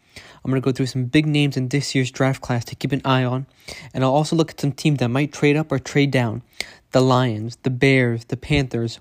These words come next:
Washington, Philly, New England. There's a lot going on here, a lot of moving parts and pieces. But what you have to keep in mind is best player and best fit are two different things. The best player on the board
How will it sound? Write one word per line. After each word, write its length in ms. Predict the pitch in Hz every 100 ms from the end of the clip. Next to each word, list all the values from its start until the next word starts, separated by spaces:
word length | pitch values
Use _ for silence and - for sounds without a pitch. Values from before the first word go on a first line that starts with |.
| -
Washington, 680 | 127 131 123 131 - 120 117 _ _ -
Philly, 520 | - - 147 131 113
New 220 | 110 131 143
England. 380 | 143 117 107 - _ - - -
There's 120 | 127
a 80 | 127
lot 240 | 135 160
going 280 | - 147 139
on 180 | 139 135
here, 140 | 127
a 40 | 120
lot 220 | 123 143
of 60 | 143
moving 300 | 143 143 127
parts 280 | - 135
and 120 | 135 127
pieces. 460 | 131 127 110 - - _ - - _
But 80 | 127
what 100 | 127
you 60 |
have 140 | 139 160
to 100 | 156
keep 200 | - 147
in 80 | 135
mind 300 | 143 143 117
is 200 | 117 117 _ - _
best 260 | - 160 -
player 360 | - 147 151 -
and 160 | 135 123
best 240 | 139 -
fit 240 | - 147 -
are 80 | 127
two 200 | - 151
different 340 | 135 120 123
things. 340 | 120 107 - - _ _ _ _ _ _ - - - _
The 80 | 135
best 260 | 156 160
player 220 | - 165 -
on 120 | 147
the 60 | 139
board 440 | 131 160 135 120